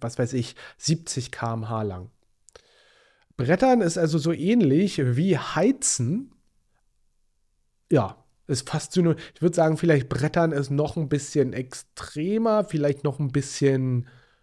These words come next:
rücksichtsloser. Ich weiß es nicht. Sie sind sehr, sehr ähnlich. Der brettert da mit, mit, mit, mit siebzig K M H, ähm, durch die dreißiger Zone. Also das,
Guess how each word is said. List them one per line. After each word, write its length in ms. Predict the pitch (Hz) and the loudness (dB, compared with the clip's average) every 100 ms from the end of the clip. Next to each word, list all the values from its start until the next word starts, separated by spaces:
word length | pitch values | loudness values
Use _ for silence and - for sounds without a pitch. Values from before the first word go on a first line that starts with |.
| _ - | _ 0
rücksichtsloser. 1300 | 160 - 196 - - 156 160 190 185 196 196 - _ _ _ _ _ | 0 0 -2 -2 -4 0 2 2 2 0 0 -4 _ _ _ _ _
Ich 60 | - | -4
weiß 140 | 113 | -2
es 140 | 113 | 0
nicht. 340 | 107 101 - - | -4 -8 -10 -6
Sie 120 | 135 | -2
sind 180 | 123 131 | 0 2
sehr, 220 | 131 131 | 4 4
sehr 160 | 113 104 | 2 -2
ähnlich. 440 | 113 104 104 - | -6 -6 -10 -12
Der 140 | 120 | -12
brettert 600 | 107 120 120 127 131 123 | -12 -8 -6 -4 -4 -4
da 140 | 123 117 | -6 -4
mit, 340 | 113 110 - _ _ _ _ _ _ _ _ | -4 -6 -10 _ _ _ _ _ _ _ _
mit, 320 | 127 113 110 | -8 -8 -6
mit, 360 | 123 110 107 - | -6 -6 -6 -8
mit 260 | 113 104 - | -8 -8 -6
siebzig 540 | 120 131 - 123 120 | -6 -6 -8 -8 -8
K 260 | - 117 113 | -8 -6 -6
M 180 | 110 | -6
H, 400 | 117 117 110 123 - _ _ _ _ | -6 -6 -6 -10 -14 _ _ _ _
ähm, 520 | 127 110 104 101 110 - _ | -6 -6 -6 -10 -14 -18 _
durch 380 | 127 123 117 - | -2 -2 -2 -8
die 400 | 113 104 104 101 - - | -10 -6 -6 -6 -8 -8
dreißiger 720 | 117 101 127 127 120 101 101 | -6 0 0 0 -4 -6 -6
Zone. 520 | - 120 113 101 110 _ _ _ _ _ _ _ _ _ _ _ | -4 -2 -2 -4 -10 _ _ _ _ _ _ _ _ _ _ _
Also 200 | - 101 | -8 -6
das, 280 | 117 - - | -2 -2 -2